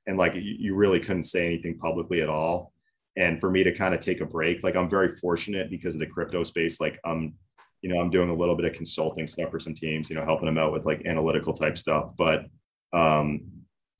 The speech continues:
I really like the crypto stuff, and, like, crypto has been very good to me. And even just some of the N F T stuff, I wanted to get on crypto, just, I wanted to get on Twitter just to keep up with everything that's going on, because it is absolute madness. And, like, uh,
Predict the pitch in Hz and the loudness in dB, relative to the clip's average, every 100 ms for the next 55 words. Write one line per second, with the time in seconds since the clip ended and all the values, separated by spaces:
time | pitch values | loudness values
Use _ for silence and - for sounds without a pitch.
0 | _ _ 85 85 90 98 95 95 92 - | _ _ 0 2 8 8 10 8 4 4
1 | 107 104 92 - 92 90 82 - 92 - | 2 4 2 4 2 2 -2 0 -2 0
2 | 90 90 87 80 87 82 92 90 90 90 | 0 0 -2 2 0 4 2 2 2 2
3 | 90 82 80 78 - - _ _ _ 110 | 2 0 0 0 -4 -12 _ _ _ 6
4 | 107 107 107 - 113 104 85 95 - 95 | 10 10 10 8 8 8 6 4 2 0
5 | 92 92 87 85 87 82 85 80 78 - | 2 2 2 4 2 2 2 0 -2 -4
6 | 87 - 85 80 - - _ - 110 110 | -6 0 0 0 -2 -4 _ 4 6 8
7 | 101 95 95 87 - - 107 95 90 - | 6 4 2 2 -2 2 4 6 4 0
8 | - - 107 - - 107 104 104 90 98 | -8 -4 -2 -2 2 4 4 4 2 2
9 | 95 95 90 - 98 90 95 101 87 147 | 2 0 -2 0 2 2 4 2 4 4
10 | 131 135 123 113 113 113 120 104 92 95 | 6 6 6 6 2 2 0 0 2 4
11 | 101 95 92 113 98 95 - - _ _ | 4 2 0 -2 -2 -4 -8 -20 _ _
12 | - 104 92 | 0 2 4